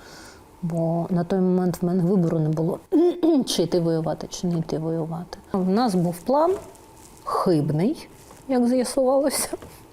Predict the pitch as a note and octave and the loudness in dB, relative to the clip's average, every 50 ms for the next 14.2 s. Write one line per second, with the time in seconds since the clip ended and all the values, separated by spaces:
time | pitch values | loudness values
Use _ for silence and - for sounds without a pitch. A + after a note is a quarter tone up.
0 | - - F#3 E3+ E3+ F3+ E3+ D3+ D3+ C#3+ C#3 C3+ B2+ B2 C3+ C#3+ D3 C#3+ D3+ G#3+ | -4 -2 0 2 4 2 2 2 0 0 0 0 0 0 0 0 0 0 2 2
1 | D#4+ F#4 - - - - - - - - - - - - - - - - - - | 0 0 -2 -8 -14 -16 -16 -14 -14 -14 -12 -12 -10 -10 -10 -8 -8 -8 -8 -10
2 | - - G#3+ G#3 G#3 G#3 G#3 G3+ G3 F#3+ - G3 G#3+ C#4 D#4+ C#4 G#3+ G#3 G#3+ - | -4 -2 0 2 2 2 2 2 0 0 2 4 4 4 4 4 2 2 0 0
3 | - - A#3+ A#3+ A#3+ A3 F#3+ F#3+ F#3 F#3 F#3 F3+ F3 F3 F3 F3 E3 D#3 D#3+ G3 | 2 2 2 4 2 2 2 2 2 2 2 2 2 2 2 0 -2 -2 -6 -10
4 | - - - D3+ C3+ E3 F3+ F3+ F3 F3 E3+ F3+ F3+ F3+ F3 F3 F3 E3+ E3+ F3 | -12 -14 -16 -12 -10 -6 -4 -2 -2 0 0 0 0 0 2 2 2 2 2 2
5 | E3+ E3+ E3+ F3 E3+ - A3 G#3+ - - - - F3 E3 F#3 F#3 F#3 F3+ E3+ E3 | 2 2 0 0 -2 -2 -2 -2 -2 -2 -2 -2 0 0 2 2 2 2 2 2
6 | F3 F#3+ F#3+ F#3 E3+ E3 D#3+ E3 D#3 D3+ D#3+ - - - C#3+ - - - - - | 0 2 2 2 2 2 0 0 0 -2 -2 -4 -2 -6 -6 -6 -6 -12 -14 -16
7 | - - - - - - - - - - - - - - - - - - - - | -16 -20 -20 -20 -20 -20 -20 -20 -20 -10 -8 -8 -8 -8 -14 -18 -20 -20 -20 -20
8 | - - - - A3 - - - - - E3+ E3+ E3+ F3 E3+ E3 D#3+ D#3 E3+ F3 | -20 -20 -20 -20 -20 -20 -20 -20 -10 -6 -4 -2 0 0 0 0 0 0 0 0
9 | F3+ G#3+ A3 - - F3 D#3+ F#3 F#3+ E3 D#3 E3 F#3 F#3+ F#3 F3+ F3 F3 F3+ F3 | 0 -2 -2 0 0 0 0 2 2 2 2 2 2 2 2 2 2 2 0 -2
10 | F#3 D3 D#3+ - - - - - - - - - - E3+ E3 E3 D#3 D3+ C#3+ D3+ | -4 -6 -8 -14 -18 -20 -20 -20 -20 -20 -18 -4 -2 0 0 2 0 0 0 -2
11 | G#3+ C4 D4+ - - - C#4+ F4+ F#4+ G4 F#4+ F#4+ F#4 F4+ F4 - - - A3 G3 | -2 -4 -6 -6 -4 0 2 2 4 4 4 4 4 2 2 2 2 0 0 2
12 | - G#3+ F3+ F#3+ F#3+ F#3 - - F#3 F3 E3 - F3 F3 E3+ - E3 E3+ E3 - | 2 0 0 0 0 -2 -2 -4 -4 -4 -2 -2 -2 -2 -2 -2 -4 -4 -4 -6
13 | - F#3 - - - - - A3 G#3 A3 G#3+ G3+ G#3 - F3+ E3+ - - - E3+ | -10 -10 -10 -14 -20 -6 -2 0 0 2 0 0 0 -2 -2 -2 -2 -4 -4 -4
14 | D#3+ D#3+ E3 | -4 -4 -4